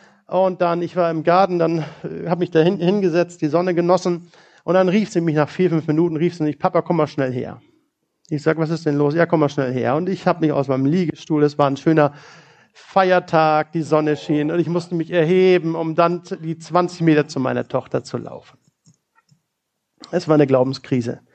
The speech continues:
Was dann passiert ist, dann sagte sie, "Papa, guck mal, wir kriegen das nicht mehr auseinander." Das kleine Holzstück mit dem anderen Holzstück verbunden und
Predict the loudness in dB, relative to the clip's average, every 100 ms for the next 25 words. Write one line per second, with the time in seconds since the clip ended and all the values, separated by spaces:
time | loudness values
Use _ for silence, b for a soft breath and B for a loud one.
0 | -20 -20 -20 -20 -20 -12 -12 -10 -12 -12
1 | -14 -16 -16 -18 -20 -20 -20 -20 -20 -20
2 | _ B B -20 B B B B B B
3 | _ _ _ -2 0 2 4 4 4 4
4 | 4 2 2 2 0 -2 0 2 2 0
5 | -4 -4 -2 -2 -6 -6 -4 -4 -4 -4
6 | -4 -4 -4 -2 -2 -4 -6 -10 -18 _
7 | _ _ _ _ _ _ _ _ _ -4
8 | 2 4 6 4 2 -4 -4 -4 -2 0
9 | 2 0 0 -4 -4 -2 0 0 -2 -6
10 | -6 -10